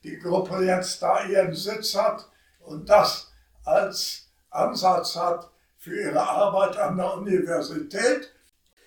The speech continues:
Und das, das wurde nun, äh,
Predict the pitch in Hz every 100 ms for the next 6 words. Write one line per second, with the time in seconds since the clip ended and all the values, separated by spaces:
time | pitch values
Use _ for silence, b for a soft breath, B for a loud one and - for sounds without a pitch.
0 | b b - 151 - - 147 - - -
1 | - - - 170 - - 190 196 185 185
2 | 190 190 170 - b b _ - 160 -